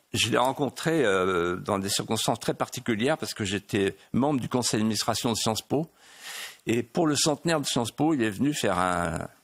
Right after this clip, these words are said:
un grand discours, une allocution. Et au cœur de son allocution, c'était la question de la puissance moyenne. Vous voyez, on n'était plus avec De Gaulle, on était avec Pompidou, la France d'après, euh, général De Gaulle.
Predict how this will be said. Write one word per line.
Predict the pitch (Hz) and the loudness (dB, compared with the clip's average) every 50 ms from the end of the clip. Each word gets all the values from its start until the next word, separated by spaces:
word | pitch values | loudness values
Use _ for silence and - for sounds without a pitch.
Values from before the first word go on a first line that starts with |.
| _ - | _ -4
un | - 113 | -2 -2
grand | 104 104 131 135 | 0 0 0 0
discours, | 123 110 - - - 160 135 120 | 0 0 -2 0 0 0 2 2
une | 104 104 | 2 2
allocution. | 110 123 131 120 - - 107 - - 143 135 151 180 - _ _ _ _ _ _ _ _ _ _ _ _ _ _ _ _ _ _ _ _ _ _ - | 2 2 0 -2 -2 -2 -2 0 0 0 0 0 -2 -4 _ _ _ _ _ _ _ _ _ _ _ _ _ _ _ _ _ _ _ _ _ _ -2
Et | 120 120 | 0 2
au | 120 120 | 2 0
cœur | 110 - - 196 - | 0 0 0 0 0
de | - | 0
son | - 127 123 | 0 2 4
allocution, | 123 127 123 123 - 120 - - 170 143 | 4 2 2 0 -2 -2 0 0 0 2
c'était | - - 127 - 127 120 | 2 0 0 2 2 2
la | 117 107 | 2 2
question | - 123 107 - - 139 | 2 -2 0 2 2 2
de | 120 | 2
la | 110 101 | 2 0
puissance | - 113 110 - 139 123 - - | -2 -2 -2 0 0 -2 -2 0
moyenne. | 127 104 101 98 90 85 80 | 0 2 2 2 0 0 -2
Vous | 82 87 - 101 | -6 -6 -6 -4
voyez, | 101 101 98 | -2 0 0
on | 95 | 2
n'était | 92 90 82 - - | 0 0 -2 -4 -8
plus | - - 131 123 | -8 -2 0 0
avec | 104 98 90 | 0 0 0
De | 90 95 | -2 -2
Gaulle, | 95 98 120 123 | 0 2 2 2
on | 113 98 | 2 0
était | 90 - - 98 | -2 -2 -6 -6
avec | 95 - | -6 -4
Pompidou, | - 104 92 - 98 90 95 120 147 127 - _ - - | -6 -6 -4 -2 -2 0 0 0 0 -2 -6 _ -6 -2
la | 107 101 | -2 -2
France | - - 147 127 104 - | 0 0 0 -2 -2 -2
d'après, | - 127 - - - 139 123 113 - _ _ _ _ _ _ _ _ _ _ _ _ - - | -2 -2 -2 -2 -2 -2 -2 -2 -4 _ _ _ _ _ _ _ _ _ _ _ _ -2 -2
euh, | 82 80 82 | 0 0 0
général | 87 101 92 87 98 104 95 | 0 2 2 2 2 2 0
De | 87 95 | -2 0
Gaulle. | 87 90 80 80 - | 0 0 0 0 -4